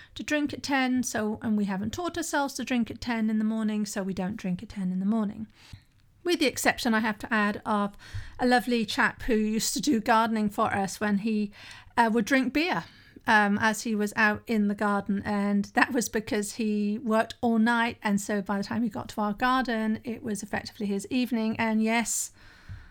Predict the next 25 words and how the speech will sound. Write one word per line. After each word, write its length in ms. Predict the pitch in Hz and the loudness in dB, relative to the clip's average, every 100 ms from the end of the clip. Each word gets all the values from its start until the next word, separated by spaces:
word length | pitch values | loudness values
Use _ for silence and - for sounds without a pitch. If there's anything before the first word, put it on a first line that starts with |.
| - - - | -20 -10 -2
this 220 | - - | -2 2
was 280 | 247 247 247 | 4 4 0
his 380 | 214 233 208 | 0 0 0
choice 720 | - - 208 214 214 - - - - _ _ | -4 0 2 4 2 -2 -6 -10 -20 _ _
to, 580 | - 247 220 220 220 226 - - | -4 0 2 0 0 -4 -8 -2
um, 420 | 202 196 202 214 | 0 2 0 0
work 280 | 240 214 214 | 0 0 0
at 220 | 226 - | -4 -2
that 200 | 202 190 | -2 -4
time, 540 | - 214 185 190 185 180 - | -6 -4 -2 0 -2 -2 -10
right? 140 | 208 | -8
We 80 | 220 | -6
didn't 380 | 185 240 233 - | -8 -6 -6 -2
demand 420 | 208 220 226 214 | 4 4 4 4
that 160 | 208 - | 2 2
of 180 | 262 247 | 4 4
him. 200 | 214 196 | 2 0
Anyway, 320 | 330 339 - - - - | 2 2 0 -8 -18 -8
just 200 | - 311 | -2 0
saying, 240 | - 247 220 | 0 0 0
so, 220 | 233 226 - - - - | -2 -4 -6 -20 -20 -4
um, 260 | 254 233 254 | 0 0 0
we've 160 | 254 277 | -2 0
got 200 | 302 - | -2 0
this 260 | 320 - | -4 -6